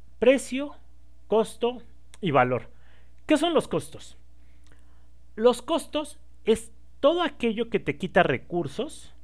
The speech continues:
para desperdiciar completamente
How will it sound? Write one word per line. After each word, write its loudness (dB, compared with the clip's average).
para 8
desperdiciar 4
completamente 2